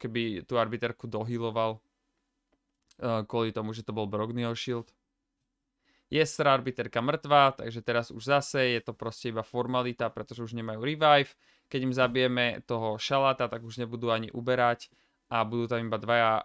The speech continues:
ehm, support shieldery, ktorí, ehm, to už budú iba sa snažiť čo najviac zdržovať. Takže teraz, bam, tuto by som mal zabiť toho, toho Brognyho a ideálne by to malo byť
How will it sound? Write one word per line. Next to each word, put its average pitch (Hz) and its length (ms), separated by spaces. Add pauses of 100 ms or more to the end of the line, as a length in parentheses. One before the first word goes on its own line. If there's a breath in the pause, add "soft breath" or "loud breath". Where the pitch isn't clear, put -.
ehm, 113 400
support - 480
shieldery, 143 720 (240 soft breath)
ktorí, 120 480
ehm, 110 640
to - 160
už 113 80
budú 120 160
iba 117 160
sa 117 320
snažiť 113 320
čo 113 160
najviac 110 320
zdržovať. 117 480
Takže - 480
teraz, 147 480
bam, 123 480 (960)
tuto 120 240
by 120 80
som 120 160
mal 113 160
zabiť 113 400
toho, 107 640
toho 113 160
Brognyho 151 720 (1040)
a - 80 (160)
ideálne 143 560
by 127 160
to 123 80
malo 113 160
byť 110 180